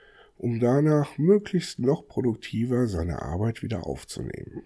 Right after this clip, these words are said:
Je mehr Geld man erarbeitete, desto höher war das gesellschaftliche Ansehen. Dann waren die Kräutersammler, Bauern und Lehrmeister wohl die angesehensten und wohlhabendsten Bürger im Lande,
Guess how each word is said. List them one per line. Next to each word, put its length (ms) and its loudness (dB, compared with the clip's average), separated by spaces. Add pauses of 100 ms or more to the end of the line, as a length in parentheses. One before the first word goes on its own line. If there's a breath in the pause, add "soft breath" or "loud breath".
(100)
Je 240 -2
mehr 280 -2
Geld 400 2
man 180 2
erarbeitete, 1120 -2 (520 soft breath)
desto 280 4
höher 460 2
war 160 0
das 200 -4
gesellschaftliche 880 -8
Ansehen. 560 -8 (320)
Dann 240 2
waren 340 4
die 140 4
Kräutersammler, 920 4
Bauern 460 4
und 180 2
Lehrmeister 840 0
wohl 140 2
die 160 -2
angesehensten 920 2
und 180 -2
wohlhabendsten 920 0
Bürger 360 4
im 140 -2
Lande, 380 -6